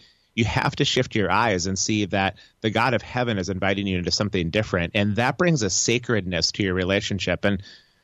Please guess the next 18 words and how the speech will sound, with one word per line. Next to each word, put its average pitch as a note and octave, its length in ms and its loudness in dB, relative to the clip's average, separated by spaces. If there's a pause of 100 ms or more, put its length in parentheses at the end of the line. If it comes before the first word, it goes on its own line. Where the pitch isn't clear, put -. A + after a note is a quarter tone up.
(240)
truthfully, D3 320 4
Carmen, B2+ 320 0
I, A#2+ 240 -2
I B2 120 2
counsel B2 360 0
young A2+ 240 0
people G2 260 -2
all G2 220 0
the E2+ 80 -2
time E2+ 640 0
to, F#2+ 520 2
um, E2+ 440 0
to - 120 0
enter A#2 240 0
into G2+ 200 0
marriage G2 320 0
that G2+ 180 0
way. A#2 220 2